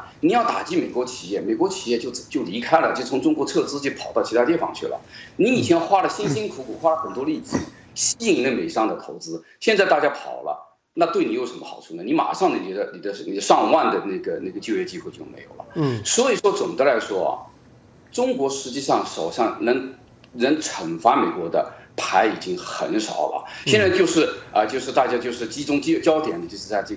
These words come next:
Speaker 1: 个农产品上面。
Speaker 2: 青教授，嗯，因为时间不多了，我想用最后就是简单的一句话来问你一下，你觉得就是说在这种情况下，那么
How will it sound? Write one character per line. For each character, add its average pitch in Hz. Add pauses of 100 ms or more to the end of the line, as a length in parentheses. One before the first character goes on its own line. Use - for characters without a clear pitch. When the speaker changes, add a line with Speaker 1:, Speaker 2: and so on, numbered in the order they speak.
(100)
Speaker 1:
个 82
农 117
产 135
品 131
上 117
面。 -
Speaker 2:
青 -
教 -
授， - (480)
嗯， 139
因 151
为 170
时 160
间 170
不 156
多 139
了， 147
我 131
想 127
用 131
最 160
后 131
就 120
是 117
简 101
单 139
的 156
一 120
句 139
话 123
来 107
问 127
你 101
一 -
下， 110
你 107
觉 113
得 143
就 127
是 117
说 123
在 123
这 151
种 107
情 110
况 123
下， 113
那 123
么 123